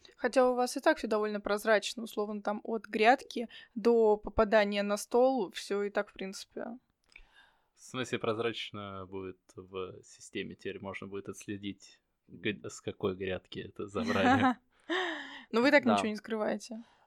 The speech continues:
Speaker 3: Да, то есть мы там, э, тоже открыты и к экскурсиям по фермерам, а, отдельно это направление планируем развивать. И, э, в плане эксперимента думаем о запуске такой,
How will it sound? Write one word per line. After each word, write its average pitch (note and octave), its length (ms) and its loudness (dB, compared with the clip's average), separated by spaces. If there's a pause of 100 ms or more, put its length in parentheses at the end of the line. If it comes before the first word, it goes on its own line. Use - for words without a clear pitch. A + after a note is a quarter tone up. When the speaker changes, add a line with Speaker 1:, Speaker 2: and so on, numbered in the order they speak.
(100)
Speaker 3:
Да, A2 300 6
то - 100 -6
есть - 180 -4
мы A#2+ 460 -2
там, F#2 360 -8
э, F#2+ 520 -6 (120)
тоже G2+ 260 -2
открыты F#2+ 460 -8 (100)
и F2+ 420 -10 (120)
к - 100 -20
экскурсиям - 540 -12
по F#2+ 140 -6
фермерам, G#2 760 0
а, F2 540 -6
отдельно F#2 320 -8
это F2 200 -14
направление F#2+ 440 -8
планируем F#2 420 -10
развивать. F#2 440 -2 (520)
И, G2 280 -2
э, F2+ 120 2
в F2 600 -4 (160)
плане F2+ 640 -4
эксперимента G2 500 -8 (100)
думаем F#2 360 -6
о F2+ 160 -2
запуске F2+ 880 -6
такой, F2+ 340 -10